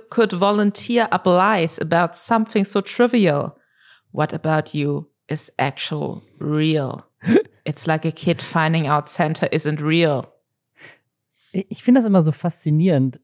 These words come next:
Speaker 2: ähm, wie so in-, Internet-Fandoms sich so verlieben in so jemanden. Und offensichtlich, also was ich jetzt einfach so rein psychologisch rauslese aus diesem, aus diesem richtig <laughs> weirden Tweet,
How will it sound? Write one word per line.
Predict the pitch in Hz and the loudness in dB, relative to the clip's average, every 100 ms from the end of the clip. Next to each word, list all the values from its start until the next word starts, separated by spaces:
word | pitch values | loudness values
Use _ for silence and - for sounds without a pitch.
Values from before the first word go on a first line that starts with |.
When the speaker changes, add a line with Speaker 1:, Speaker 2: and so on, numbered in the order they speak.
| - | -4
Speaker 2:
ähm, | 143 131 131 131 139 _ _ _ _ _ _ _ - | 0 0 -2 -6 -12 _ _ _ _ _ _ _ -8
wie | 160 139 | -2 0
so | 156 151 | 2 2
in-, | 156 208 208 | 4 4 4
Internet-Fandoms | 202 196 170 151 - 151 147 143 147 131 | -2 0 0 0 -2 0 0 -2 -4 -6
sich | - 151 156 | -8 2 2
so | - | 2
verlieben | 131 147 139 143 208 165 139 | -2 -2 0 2 2 2 0
in | 135 | 0
so | 131 | 0
jemanden. | 131 127 131 135 156 233 - _ _ _ | -2 -2 0 2 2 0 -4 _ _ _
Und | 160 151 151 151 - - _ _ _ _ _ | 6 8 6 -2 -6 -18 _ _ _ _ _
offensichtlich, | - 220 240 165 180 - 120 - | 4 6 4 4 0 -2 -10 -6
also | 127 131 | -2 0
was | 156 | 0
ich | |
jetzt | 156 147 | 0 -2
einfach | 147 147 | -2 -2
so | 143 | -2
rein | 135 151 | 2 2
psychologisch | - 143 147 143 135 | 2 0 0 -2 2
rauslese | 139 151 139 127 127 | 4 4 2 0 -2
aus | 127 | -6
diesem, | 135 127 131 | -4 -6 -6
aus | - 135 | 0 0
diesem | - 165 | 0 -4
richtig | 160 175 - - | 2 2 2 2
<laughs> | |
weirden | 180 - 170 165 170 143 | 4 8 8 8 2 -2
Tweet, | - 190 185 | -4 -2 -2